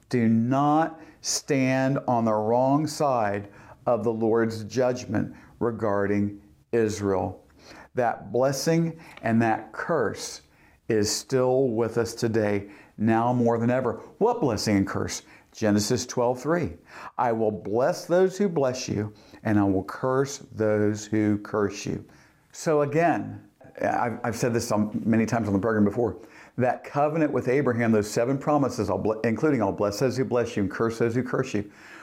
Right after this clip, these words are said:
was handed down to Isaac and then to Jacob. This is all in the book of Genesis. Then the Lord changed Jacob's name to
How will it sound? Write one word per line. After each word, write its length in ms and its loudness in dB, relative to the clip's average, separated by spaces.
was 200 0
handed 360 2
down 260 2
to 200 -4
Isaac 580 -2
and 160 2
then 160 2
to 120 0
Jacob. 640 0
This 140 -4
is 80 -4
all 120 2
in 60 2
the 60 2
book 160 0
of 80 0
Genesis. 500 -2
Then 140 0
the 80 4
Lord 300 0
changed 420 -2
Jacob's 400 -4
name 200 0
to 280 -2